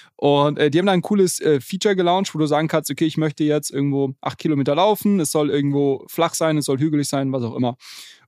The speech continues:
Und dann schlagen sie dir, äh, Routen vor, basierend auf den Daten der Nutzer, äh, auf der Plattform. Ja, also wenn ich jetzt in, in, in Kapstadt, habe ich das mal genutzt, laufen gehen möchte, dann wird mir quasi eine Route vorgeschlagen, die gecrowdsourced ist, basierend auf den Routen, die dann,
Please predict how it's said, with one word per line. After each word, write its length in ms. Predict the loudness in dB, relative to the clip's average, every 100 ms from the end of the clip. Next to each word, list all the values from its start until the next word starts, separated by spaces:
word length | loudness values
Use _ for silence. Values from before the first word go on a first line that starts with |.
| -2
Und 340 | 2 2 0 -6 _ _ _ -4
dann 280 | 0 0
schlagen 360 | 0 2 2 2
sie 120 | 0
dir, 320 | 2 4 2 0
äh, 140 | -4
Routen 340 | -2 -4 -2 -4
vor, 420 | 0 2 2 -2 -12 -20 _ -2
basierend 500 | 0 2 2 2 2
auf 140 | 0
den 160 | 2 4
Daten 400 | 4 4 2 2
der 100 | 2
Nutzer, 1000 | 2 2 2 4 2 0 0 0 -2 -4
äh, 40 | -8 -6
auf 120 | 0
der 100 | 2
Plattform. 500 | 2 0 -4 -4 -6 -4
Ja, 240 | 0 2 0
also 160 | 0
wenn 80 | -2
ich 80 | 0
jetzt 160 | -2
in, 180 | 0 0
in, 280 | 0 -2 -2
in 280 | -4 -8 -4
Kapstadt, 300 | -4 -2 0
habe 100 | 0
ich 60 |
das 120 | 0 -2
mal 120 | 0
genutzt, 280 | 0 0 0
laufen 280 | 0 2
gehen 120 | 0 0
möchte, 220 | 0 2
dann 180 | 0 0 -10 _ _
wird 160 | -2 0
mir 80 | 4
quasi 200 | 2 2
eine 80 |
Route 220 | 0 0 2
vorgeschlagen, 680 | 2 2 2 2 4 2
die 400 | 2 0 0 0
gecrowdsourced 760 | -2 -2 2 2 2 0 0 0
ist, 120 | -2
basierend 440 | -2 0 2 2 2
auf 200 | 0 2
den 120 | 0
Routen, 380 | 0 0 -2 -2
die 180 | -2
dann, 300 | 0 0 0